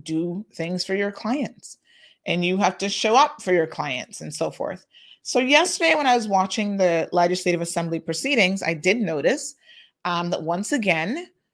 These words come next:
the premier was missing. He showed up right before the lunch break, and then he made his presence known, quite ironically enough,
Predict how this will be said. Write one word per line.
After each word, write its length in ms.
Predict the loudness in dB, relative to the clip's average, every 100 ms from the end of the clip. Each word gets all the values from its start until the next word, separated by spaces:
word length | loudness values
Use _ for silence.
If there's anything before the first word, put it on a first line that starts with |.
| _ _
the 160 | 0 0
premier 440 | 2 2 2 2
was 220 | 0 -2
missing. 480 | -6 -8 -6 -6 -4
He 140 | -4
showed 240 | 0 2 4
up 140 | 4 2
right 520 | -8 -2 2 2 0 -6
before 360 | -6 -2 0
the 100 | 0
lunch 360 | -2 -4 -6 -6
break, 440 | -6 -6 -12 -20 _ _ _ _
and 180 | -2 4
then 140 | 4 4
he 100 | 2
made 300 | 4 4 4
his 160 | 0
presence 500 | -2 -2 -2 -4 -6
known, 600 | -2 0 -2 -6 -10 -10 _ _ _ -4
quite 300 | 0 2 2
ironically 560 | -2 -2 -6 -6 -6
enough, 400 | -6 -6 -8 -14